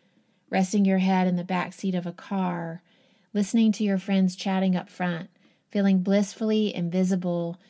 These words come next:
yet still fully included, safe in the knowledge that everyone is together and everyone is okay, with all the thrill of being there without the burden of having to be. I love this because I see my experience in it.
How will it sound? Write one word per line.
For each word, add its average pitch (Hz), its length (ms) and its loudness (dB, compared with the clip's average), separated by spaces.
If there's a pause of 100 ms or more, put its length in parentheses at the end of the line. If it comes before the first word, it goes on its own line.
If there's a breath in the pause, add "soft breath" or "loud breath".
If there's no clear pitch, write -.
(180 soft breath)
yet - 180 -6
still 185 340 0
fully 202 400 0
included, 180 800 -2 (640)
safe 220 480 0
in 226 100 2
the 214 80 4
knowledge 180 500 2
that 170 160 -6
everyone 196 420 0
is 180 120 0
together 180 720 -4 (440 soft breath)
and 175 100 -2
everyone 185 340 2
is 185 140 0
okay, 170 720 -8 (400)
with 185 120 -8
all 185 220 0
the 202 140 2
thrill 202 420 0
of 185 180 -2
being 185 300 2
there 165 200 -6
without 165 280 -8
the 180 80 -10
burden 175 360 -4
of 165 120 -8
having 165 420 -8
to - 120 -16
be. - 360 -14 (2250 soft breath)
I 190 120 0
love 185 300 0
this 160 440 -8
because 185 380 -4
I 185 120 -2
see 226 240 -2
my 220 200 2
experience 180 840 -4
in 151 140 -10
it. 147 200 -14